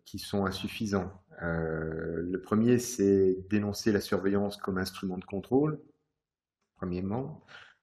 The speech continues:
ou alors dénoncer la surveillance comme un mauvais choix, euh, qui nous amènerait vers un capitalisme, euh, immoral, euh, et qu'il faudrait réguler.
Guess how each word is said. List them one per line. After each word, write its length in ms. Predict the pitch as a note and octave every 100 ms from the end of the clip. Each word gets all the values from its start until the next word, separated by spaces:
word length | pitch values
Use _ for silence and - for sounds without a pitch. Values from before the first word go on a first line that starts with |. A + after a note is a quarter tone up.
| -
ou 120 | A2
alors 460 | G#2 C3+ C#3+ B2+ G#2
dénoncer 360 | G#2+ G2+ -
la 80 | G2
surveillance 500 | - F#2 F#2+ C3 C3
comme 180 | - G2
un 60 |
mauvais 360 | F#2+ G#2+ G#2 G2+
choix, 520 | - - G#2+ C3 C#3
euh, 180 | G2 F2 -
qui 120 | F#2+
nous 160 | F#2+
amènerait 400 | F#2 F#2 F2+ A#2
vers 160 | A#2+ G2
un 100 | F#2
capitalisme, 680 | - - G2 G2 G2+ - F#2+
euh, 200 | F2 F#2+
immoral, 640 | A2 F#2+ F2+ E2 F2+ C3 B2+ - - - - _ _
euh, 1000 | F2+ F2 E2+ E2+ E2 E2 E2 E2 D#2+ E2 -
et 180 | F#2 F2
qu'il 160 | -
faudrait 520 | - G2 A2 A#2+ G2 F#2+
réguler. 520 | G#2 F#2+ G2 F2+